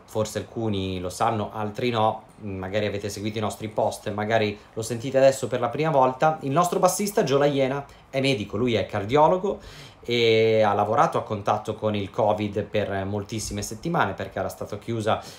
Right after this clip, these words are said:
la sua area di competenza, perché era stata destinata proprio a chi aveva contratto il, il virus e, mm, ci ha suggerito,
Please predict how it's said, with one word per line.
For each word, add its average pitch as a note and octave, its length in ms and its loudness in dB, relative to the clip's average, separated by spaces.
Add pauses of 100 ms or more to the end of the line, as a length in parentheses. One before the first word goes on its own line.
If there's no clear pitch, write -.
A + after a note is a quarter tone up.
(140)
la G2 160 -4
sua F#2+ 840 0
area B2 260 -2
di G#2 100 -4
competenza, A2+ 720 -2
perché G2+ 240 -8
era F#2+ 80 -2
stata F#2+ 260 -10
destinata G#2+ 680 -6 (320)
proprio A2 440 0
a G#2+ 120 -8
chi A#2+ 140 -4
aveva G2 520 -2
contratto G#2+ 1000 0
il, G2 720 -4
il D#3 120 -4
virus E3+ 580 0 (640)
e, D3+ 460 8
mm, B2+ 240 0
ci D3+ 200 -2
ha D3 100 6
suggerito, D3+ 920 0